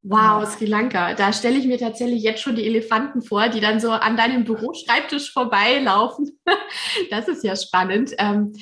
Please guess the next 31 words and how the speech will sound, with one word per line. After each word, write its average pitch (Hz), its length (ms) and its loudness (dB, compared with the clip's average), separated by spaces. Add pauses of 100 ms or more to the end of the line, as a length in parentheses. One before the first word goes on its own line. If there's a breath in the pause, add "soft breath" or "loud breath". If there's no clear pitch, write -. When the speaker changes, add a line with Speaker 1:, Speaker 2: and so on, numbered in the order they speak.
(140 loud breath)
Speaker 1:
aber 226 160 4
noch 233 140 4
mal 233 140 6
kurz 254 300 -4
zurück, 220 320 0
weil 208 160 2
ich 202 100 -2
glaube, 220 440 2 (160)
auf - 180 -2
meiner 220 300 2
Weltkarte 233 560 -2
weiß 233 200 0
ich 226 60 -6
jetzt 233 180 -6
nicht - 200 -2
genau. 175 300 -2
Wo 240 120 0
bist 370 240 -4
du? 370 60 -2 (1040)
Speaker 2:
Ähm, 247 280 8
auf 226 120 4
Koh 302 160 2
Phangan 220 380 2
in 220 120 0
Thailand. 202 540 0
Das 202 120 -8
ist 233 160 -4
eine 233 260 4
Insel, 269 560 2
die 233 380 0
zu - 160 -10